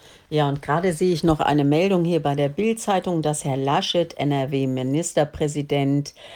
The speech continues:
einen neuen Brücken-Lockdown einführen will für April. Er sagt, damit müsse die Zeit überbrückt werden, bis viele Menschen geimpft werden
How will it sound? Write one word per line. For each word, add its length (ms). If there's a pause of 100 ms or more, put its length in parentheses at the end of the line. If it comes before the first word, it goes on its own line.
(200)
einen 400
neuen 480
Brücken-Lockdown 1200
einführen 640
will 280
für 320
April. 640 (420)
Er 160
sagt, 320
damit 300
müsse 260
die 160
Zeit 380
überbrückt 640
werden, 280
bis 200
viele 340
Menschen 680
geimpft 720
werden 520